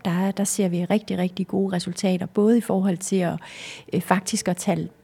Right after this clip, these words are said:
legekraften, som børnene har, alvorligt, og vi ser også, hvordan de altså både bringer tingene med ud, og at de bringer kroppen i spil, og at de tænker teknologien som noget, der er omdrejningspunkt for samværsformer, og ikke noget, der bare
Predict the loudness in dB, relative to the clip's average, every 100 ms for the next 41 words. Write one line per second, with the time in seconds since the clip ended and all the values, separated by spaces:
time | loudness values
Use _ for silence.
0 | -12 -2 0 2 0 2 0 0 -2 -2
1 | 0 2 2 2 0 0 0 0 2 2
2 | 2 0 -6 -14 -8 0 2 2 0 2
3 | 4 4 0 0 -2 0 2 0 -2 -6
4 | -18 -12 -2 0 0 4 6 6 4 0
5 | 2 0 -2 -4 0 2 2 2 0 4
6 | 6 6 4 0 0 0 -2 -2 -2 -4
7 | -6 -4 -2 0 -2 4 6 8 8 8
8 | 2 2 4 4 0 2 2 2 -2 -4
9 | 0 0 2 0 0 0 2 0 4 6
10 | 6 4 0 0 2 0 -2 2 2 4
11 | 0 -4 -8 -4 -2 0 -2 0 -2 -2
12 | -2 2 2 2 0 -2 -2 0 0 2
13 | 4 4 4 2 0 0